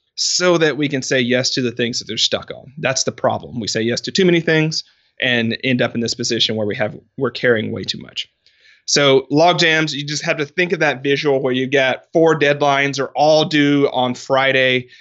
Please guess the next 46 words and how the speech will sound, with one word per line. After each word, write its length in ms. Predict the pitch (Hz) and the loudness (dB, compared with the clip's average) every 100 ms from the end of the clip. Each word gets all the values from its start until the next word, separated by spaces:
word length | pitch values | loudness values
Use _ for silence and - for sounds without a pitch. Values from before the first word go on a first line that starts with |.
| _ | _
You 160 | 139 127 | -6 -6
can't 420 | - 165 165 156 | -2 0 0 0
do 140 | 165 | 0
them 180 | 156 151 | 2 0
all. 580 | 135 127 123 117 120 - _ _ - | 0 2 2 2 -2 -6 _ _ -6
You 160 | 139 | -2
know 180 | 131 170 | 2 2
you 140 | 170 | 2
can't 240 | 156 139 120 | 2 -2 -2
do 120 | 127 | -2
them 120 | 123 | -2
all. 360 | 117 113 107 117 | -2 -2 -4 -4
Like, 240 | 131 127 127 | -2 -2 0
that's 240 | 143 139 | -2 -2
where 100 | 143 | -4
you 100 | 131 | -4
start 240 | - 123 | -4 -6
deconflicting. 580 | 127 123 117 117 110 110 | -6 -8 -6 -8 -8 -4
What 200 | 139 135 | -2 -2
can 120 | 151 | -2
be 220 | 143 131 - | -2 -2 -4
kicked 260 | - 151 - | -4 -4 -2
into 220 | 131 120 | -4 -4
next 400 | 117 123 123 - | -2 -2 -2 -6
week? 240 | 107 101 123 | -8 -6 -4
What 140 | 131 | -2
can 100 | 147 | -2
just 180 | 139 - | -4 -4
be 140 | 127 | -6
dropped? 560 | 123 123 123 107 - - _ | -4 0 2 0 -4 -10 _
What 160 | 143 143 | -4 0
can 120 | 147 | 2
be 100 | 143 | 2
renegotiated 920 | 135 135 123 120 123 - 113 110 107 | 2 2 2 2 2 2 0 0 -2
so 80 | - | -4
that 160 | 117 113 | -2 -4
you 80 | 117 | -6
can 100 | 113 | -2
focus 400 | 120 113 120 - | 0 0 -2 0
on 420 | 123 117 117 113 - - _ _ 147 | 2 4 2 -2 -6 -20 _ _ 0
those 200 | 131 - | 2 2
projects 440 | 131 123 120 - | 0 0 0 -2
going 260 | 120 110 - | -2 -2 0
through 140 | 120 | -2
the 60 | - | -2
pipeline? 480 | 87 - 78 69 | -6 -4 -6 -8